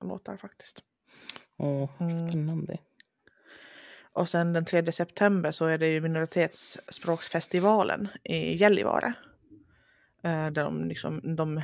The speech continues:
Speaker 1: de, eh, minoritetsspråken som, eh, Gällivare kommun förvaltar, alltså finska, lulesamiska, meänkieli och nordsamiska.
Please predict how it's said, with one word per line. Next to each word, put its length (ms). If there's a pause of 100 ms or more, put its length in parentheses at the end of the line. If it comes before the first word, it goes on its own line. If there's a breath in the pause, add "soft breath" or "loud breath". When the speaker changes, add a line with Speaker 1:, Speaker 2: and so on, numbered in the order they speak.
Speaker 1:
de, 380
eh, 220
minoritetsspråken 840
som, 320
eh, 60 (160)
Gällivare 460
kommun 360
förvaltar, 680
alltså 260
finska, 540
lulesamiska, 920
meänkieli 600
och 220
nordsamiska. 760